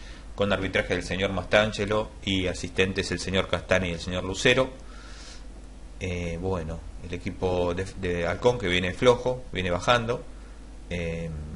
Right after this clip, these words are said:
viene de perder tres uno frente a Colón de visita. Contra los dos equipos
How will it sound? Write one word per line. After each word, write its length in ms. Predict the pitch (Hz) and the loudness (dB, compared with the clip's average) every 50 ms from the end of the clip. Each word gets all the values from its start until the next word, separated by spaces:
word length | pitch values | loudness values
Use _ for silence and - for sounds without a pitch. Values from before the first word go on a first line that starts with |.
| - - - - 85 | -10 -10 -10 -8 -6
viene 260 | 87 95 95 92 90 | -4 -2 -2 0 0
de 100 | 90 87 | -2 -2
perder 260 | 85 90 90 92 - - | 0 0 0 0 0 0
tres 220 | 98 95 - - | 0 0 0 0
uno 160 | 107 98 92 | 0 0 0
frente 240 | - - 87 - 85 | 0 -2 -2 0 0
a 20 | |
Colón 240 | 87 90 92 98 95 | 0 2 2 2 2
de 100 | 95 92 | 0 0
visita. 540 | 95 101 - - 139 131 - 127 131 139 - - - - - - - - - - - - - - - - - | 0 0 0 0 0 0 2 0 0 0 -2 -8 -12 -14 -16 -16 -14 -14 -14 -14 -14 -14 -14 -16 -16 -10 -6
Contra 260 | - 87 87 87 85 | -6 -2 0 0 2
los 80 | 90 | 2
dos 160 | 92 95 - 98 | 2 2 2 0
equipos 640 | 87 92 87 - - 90 87 85 - - - - | -2 -2 -2 -2 -2 -2 -2 -2 -4 -8 -12 -14